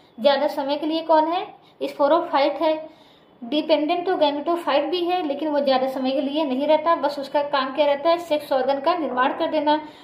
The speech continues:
आर्चिगोनिया और एंथ्रेडिया बना देना। और आर्चिगोनिया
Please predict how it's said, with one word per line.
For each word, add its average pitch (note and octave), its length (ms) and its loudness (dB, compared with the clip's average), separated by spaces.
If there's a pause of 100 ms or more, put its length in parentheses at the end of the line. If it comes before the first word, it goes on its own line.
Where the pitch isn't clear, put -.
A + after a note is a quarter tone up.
(140)
आर्चिगोनिया C#4 640 0
और D#4 120 6
एंथ्रेडिया C4+ 560 0
बना C4 280 0
देना। D#4 340 0 (420)
और C#4 100 4
आर्चिगोनिया C#4 800 0